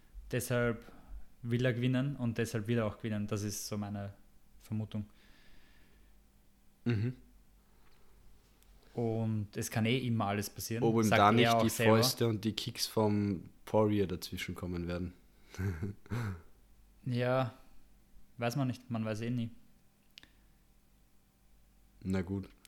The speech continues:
Speaker 2: Aber wir werden's bald sehen, weil im Sommer ist es soweit. Jetzt hab ich noch
Speaker 1: Sechzehnter Vierter, glaub ich, gell? Oder irgend sowas.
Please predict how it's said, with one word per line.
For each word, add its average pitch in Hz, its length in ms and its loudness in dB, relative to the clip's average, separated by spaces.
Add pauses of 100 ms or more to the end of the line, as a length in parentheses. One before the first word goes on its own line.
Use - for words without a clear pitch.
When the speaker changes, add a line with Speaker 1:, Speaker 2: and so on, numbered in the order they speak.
Speaker 2:
Aber 110 200 8
wir 110 80 6
werden's 117 480 2 (120)
bald 101 240 4
sehen, 110 260 2
weil 101 100 2
im 95 80 -2
Sommer 92 280 -2
ist 87 100 -4
es 90 120 -8
soweit. 80 320 -8 (1300)
Jetzt 104 200 -2
hab 120 140 8
ich 123 120 0
noch 123 320 0
Speaker 1:
Sechzehnter - 320 -12
Vierter, 131 360 -14
glaub 107 180 -14
ich, 104 120 -18
gell? 113 160 -14 (560)
Oder - 100 -20
irgend 104 240 -10
sowas. 101 380 -16